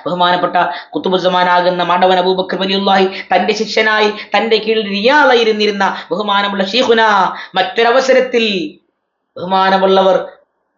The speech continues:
ആലുവായിലേക്ക് വരുന്നൊരു ചരിത്രം എന്നോട് അവിടുത്തെ ആലുവായ ഔലിയപ്പപ്പന്റെ മുഹിബ്ബീങ്ങളിൽപ്പെട്ട ഒരാൾ നേരിട്ട് പറഞ്ഞത്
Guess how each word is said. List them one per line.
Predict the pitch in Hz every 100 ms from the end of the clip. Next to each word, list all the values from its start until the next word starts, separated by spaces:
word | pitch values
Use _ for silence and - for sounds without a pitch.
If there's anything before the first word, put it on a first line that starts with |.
| _
ആലുവായിലേക്ക് | 147 185 190 185 185 185 180 180
വരുന്നൊരു | 175 185 185 185
ചരിത്രം | - 233 247 208 98 - _ _ _ _ -
എന്നോട് | 175 180 180
അവിടുത്തെ | 180 190 190 185 170 - - -
ആലുവായ | 147 196 185 190
ഔലിയപ്പപ്പന്റെ | 185 202 202 196 - 190 202
മുഹിബ്ബീങ്ങളിൽപ്പെട്ട | 208 311 285 269 254 233 226 220 214
ഒരാൾ | 208 202
നേരിട്ട് | 190 185 277 302 -
പറഞ്ഞത് | 214 190 180 160